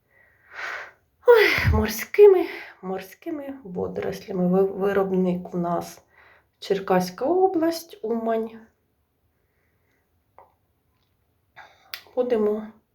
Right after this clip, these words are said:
Морська вода з Атлантичного океану. Демінералізована вода. Хочеться на море пониряти, та й помили б собі носика, да? Зараз, ну, будемо прискати.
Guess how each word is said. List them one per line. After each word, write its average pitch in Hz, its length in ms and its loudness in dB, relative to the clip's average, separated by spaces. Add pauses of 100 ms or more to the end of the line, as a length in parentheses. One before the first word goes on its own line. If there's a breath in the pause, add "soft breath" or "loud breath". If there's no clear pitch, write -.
(840)
Морська 196 380 -2
вода 196 400 2
з 254 60 -4
Атлантичного 196 960 -4
океану. 180 720 -8 (140)
Демінералізована 185 1080 -2
вода. - 360 -18
Хочеться - 500 -8
на 180 100 -2
море 180 460 -2 (680 loud breath)
пониряти, 190 640 0
та - 140 -10
й 185 40 -8
помили 180 800 -6
б 175 120 -8
собі 185 260 -10
носика, 180 500 -6
да? 220 280 -6 (200)
Зараз, - 460 -14
ну, 330 260 -10
будемо 196 380 -6
прискати. - 640 -10